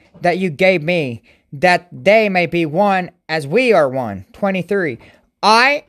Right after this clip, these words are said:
in them and you in me," that, I love this, "so that they may be brought to complete unity. Then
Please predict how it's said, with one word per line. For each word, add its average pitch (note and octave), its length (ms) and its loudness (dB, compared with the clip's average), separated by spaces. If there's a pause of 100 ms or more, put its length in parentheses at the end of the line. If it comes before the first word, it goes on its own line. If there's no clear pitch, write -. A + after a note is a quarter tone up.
(140)
in B3+ 400 -6
them G3 400 -2 (160)
and F#3+ 260 0
you B3 420 0 (120)
in B3+ 260 0
me," E3 560 -2
that, D#3 140 0
I D#3+ 80 4
love D#3+ 220 2
this, G#2 300 -4 (240)
"so G#3 220 2
that F3+ 360 2 (180)
they A3 380 4
may E3+ 200 0
be D3+ 260 -4
brought G3 500 0
to B3 140 -6
complete G3+ 600 -2 (340)
unity. F3 720 0 (1400)
Then E3 680 0